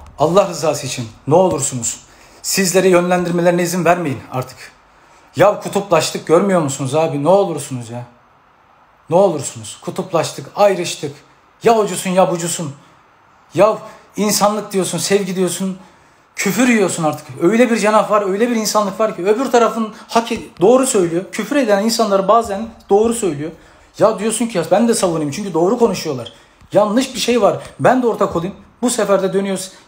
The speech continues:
"Seni savunan, seni seven insanlar." Ne oldu diyor. "Sen de," diyor,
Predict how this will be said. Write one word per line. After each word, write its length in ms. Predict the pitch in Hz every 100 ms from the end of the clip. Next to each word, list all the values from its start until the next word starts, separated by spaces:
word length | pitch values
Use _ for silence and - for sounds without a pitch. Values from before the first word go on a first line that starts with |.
| 139
"Seni 300 | - 196 196
savunan, 320 | 175 170 160
seni 220 | 185 214
seven 240 | - 175
insanlar." 420 | 165 - 160 185 - - - _ -
Ne 100 | 165
oldu 340 | 214 185 151
diyor. 120 | 143 180 - _ _
"Sen 260 | - 175 196
de," 100 | 185
diyor, 220 | 180 170